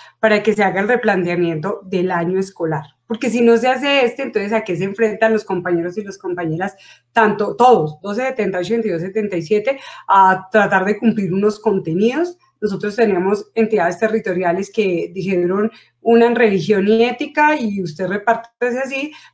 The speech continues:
pero el resto dejaron igual y los maestros están corriendo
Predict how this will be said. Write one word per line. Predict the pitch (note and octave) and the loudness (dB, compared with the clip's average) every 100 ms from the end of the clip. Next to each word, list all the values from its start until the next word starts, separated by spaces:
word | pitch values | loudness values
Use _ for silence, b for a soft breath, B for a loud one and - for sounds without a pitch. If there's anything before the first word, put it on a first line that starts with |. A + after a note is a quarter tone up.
| - | 2
pero | A3 G#3+ C4 - | 4 6 4 2
el | A#3 F#3+ F3+ | 0 0 0
resto | F3+ E3 G#3+ | -2 0 0
dejaron | A3 F3+ E3+ G3+ | 2 2 0 0
igual | G#3 D3+ F3+ | -2 -2 -4
y | |
los | G3 G3 | -2 -4
maestros | D#3 D3+ F#3+ | -4 -6 -10
están | - D3 D3+ | -10 -12 -10
corriendo | E3+ E3+ A3+ G#3+ A#3 | -10 0 2 2 0